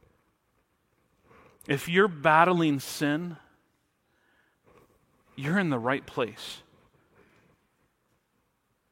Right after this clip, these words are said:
By God's grace, he brought you here. And my encouragement is stop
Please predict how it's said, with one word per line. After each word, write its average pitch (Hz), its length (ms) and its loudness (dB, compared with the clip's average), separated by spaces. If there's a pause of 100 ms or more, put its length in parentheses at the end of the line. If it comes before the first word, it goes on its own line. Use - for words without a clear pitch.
(960)
By 139 80 -6
God's 151 320 2
grace, 147 320 0
he 139 80 -6
brought 123 260 -4
you 123 100 -8
here. 117 300 -10 (1500)
And 131 120 -8
my 139 140 2
encouragement 151 640 0
is 123 80 -8
stop 160 420 -2